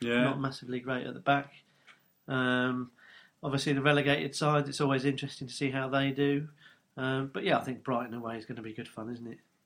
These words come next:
Speaker 1: The, what was it, the twelfth, eleventh of July, June?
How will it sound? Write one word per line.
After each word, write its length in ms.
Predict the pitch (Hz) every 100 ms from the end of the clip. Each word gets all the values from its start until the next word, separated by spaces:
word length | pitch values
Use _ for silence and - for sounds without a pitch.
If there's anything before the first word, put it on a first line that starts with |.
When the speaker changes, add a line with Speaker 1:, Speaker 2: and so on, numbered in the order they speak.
| _ 123
Speaker 1:
The, 460 | 127 127 131 127 -
what 140 | 139
was 100 | 135
it, 60 | 113
the 60 |
twelfth, 540 | - - 165 208 208 - _ 143
eleventh 360 | 175 190 -
of 160 | 190 185
July, 640 | - 180 190 208 220 226 214
June? 440 | 208 214 220 247